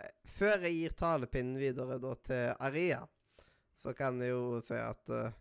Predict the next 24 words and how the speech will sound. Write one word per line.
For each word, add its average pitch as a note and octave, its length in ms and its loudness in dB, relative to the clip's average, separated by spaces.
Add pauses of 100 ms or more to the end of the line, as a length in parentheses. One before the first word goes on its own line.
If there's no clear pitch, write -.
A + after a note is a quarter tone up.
(300)
jeg B2+ 120 2
har C3+ 200 4
vært C3 320 0
veldig C3+ 300 2
mange B2+ 260 0
ganger B2 240 -2
på C#3 140 -6
Sørlandssenteret. D#3 960 0 (760)
Det C3 120 2
er C3 80 -2
liksom, B2 400 0 (400)
i - 100 -4
løpet C3+ 240 0
av C#3 80 2
sju C3+ 480 -4
dager C3+ 400 2
så - 240 -6
var A2+ 240 0
jeg A2+ 160 -6
på - 80 -18
Sørlandssenteret A2+ 800 -6
f-, - 240 -8 (380)
fire-fem B2 800 -6
ganger. A#2 340 -10